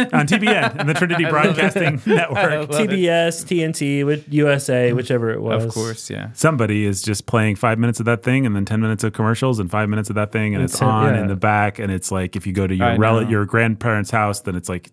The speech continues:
Speaker 2: turned up too loud. And
Speaker 3: Yeah, that's exactly it.
Speaker 2: it's that sort of energy.
Speaker 1: Mm.
Speaker 2: So I get that, and I get not liking it, but
Speaker 1: Mm-hmm.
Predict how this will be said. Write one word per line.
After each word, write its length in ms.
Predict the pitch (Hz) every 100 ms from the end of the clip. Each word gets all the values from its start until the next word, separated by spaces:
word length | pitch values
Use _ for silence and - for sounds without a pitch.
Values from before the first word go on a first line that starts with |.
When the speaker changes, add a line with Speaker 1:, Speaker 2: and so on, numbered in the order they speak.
| -
Speaker 2:
turned 260 | - 120 107
up 180 | 101
too 220 | - 101 90
loud. 640 | 110 127 123 123 120 113
And 120 | 98
Speaker 3:
Yeah, 220 | 143 123
that's 240 | 120 120 -
exactly 520 | 123 127 120 127 113
it. 200 | 104 - -
Speaker 2:
it's 200 | 110 -
that 360 | 131 135 - _ _
sort 280 | - 104 87
of 260 | 82 85
energy. 460 | 107 90 80 76 110
Speaker 1:
Mm. 120 | 170
Speaker 2:
So 400 | 139 110 90 90
I 200 | 127 175
get 260 | 170 123 -
that, 220 | 80 78
and 100 | 113
I 60 | 123
get 200 | 107 82
not 240 | 87 -
liking 400 | 73 76 - 82
it, 160 | 80 82
but 320 | 101 98 90 -
Speaker 1:
Mm-hmm. 340 | 131 120 117